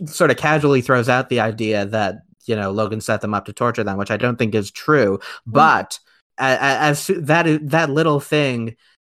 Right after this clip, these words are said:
Speaker 1: gets them back into the,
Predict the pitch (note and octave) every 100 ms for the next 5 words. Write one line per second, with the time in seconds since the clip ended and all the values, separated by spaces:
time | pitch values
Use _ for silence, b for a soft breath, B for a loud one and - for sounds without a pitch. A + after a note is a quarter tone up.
0 | - C#3 C#3+ - C3 A#2+ C3 B2+ - E2
1 | B2+ A#2+ - A#2+ A2+ A2 G#2+ A2 _ _
2 | _ _ - A2+ A#2 A2 A2 G#2+ G#2+ G#2+